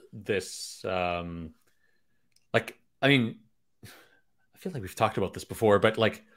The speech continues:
why not build this as a sort of co-op or, like, a, a sort of, like, nonprofit association? Um,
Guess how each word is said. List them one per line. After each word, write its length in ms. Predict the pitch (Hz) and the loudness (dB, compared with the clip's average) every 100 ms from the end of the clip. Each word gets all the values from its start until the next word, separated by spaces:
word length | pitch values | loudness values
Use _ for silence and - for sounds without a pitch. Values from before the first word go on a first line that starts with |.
| _ _ _ _ _ _ _ _ _ _ _ _ _ _ | _ _ _ _ _ _ _ _ _ _ _ _ _ _
why 180 | 113 151 | 2 4
not 160 | 180 | 6
build 160 | 160 156 | 6 8
this 140 | 147 | 6
as 120 | 135 | 4
a 60 | 120 | 0
sort 200 | 110 123 | 2 2
of 120 | 110 | 2
co-op 480 | - 123 98 82 - | 6 6 6 2 -2
or, 160 | 101 95 | -2 0
like, 200 | 92 87 | 0 0
a, 400 | 95 92 90 90 | -2 0 -2 -4
a 60 | 98 | -6
sort 180 | - 98 | -6 -4
of, 80 | |
like, 140 | 95 87 | -4 -2
nonprofit 600 | 107 104 101 110 107 104 | -2 -2 2 2 4 0
association? 800 | 90 101 87 92 90 - 90 82 - _ _ _ _ _ - | -2 -4 -4 -4 -4 -6 -8 -10 -14 _ _ _ _ _ -4
Um, 760 | 98 92 87 85 82 82 80 | -2 0 -2 -4 -8 -10 -14